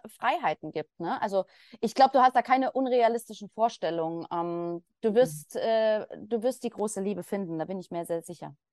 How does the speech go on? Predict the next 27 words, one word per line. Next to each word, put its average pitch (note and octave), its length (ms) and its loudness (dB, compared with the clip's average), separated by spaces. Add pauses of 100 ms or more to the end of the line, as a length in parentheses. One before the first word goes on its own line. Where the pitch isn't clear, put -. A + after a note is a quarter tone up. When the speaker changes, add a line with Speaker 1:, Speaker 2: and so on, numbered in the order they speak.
(760)
Speaker 2:
Ähm, C#3 360 4
ich B2+ 240 0
hoffe C3+ 320 2
es G2 160 0
auf F#2+ 180 -2
jeden G#2 260 -2
Fall. G2+ 340 6
<laughs> D3 220 4
Also, A#2 240 6
äh, G#2+ 300 4
ich - 220 -8
hab C#3+ 180 2
noch D3 120 0
nicht C#3 180 -2
aufgegeben, C3+ 580 -2
auch - 220 0
wenn B2 120 0
ich B2 140 -4
weiß, A#2+ 360 2
dass, A#2 340 0
äh, A2 320 4
die A2 160 -8
Welt A2 160 0
da B2+ 80 -4
draußen A2+ 480 -2
wirklich A2+ 360 -10
voller, A#2 480 6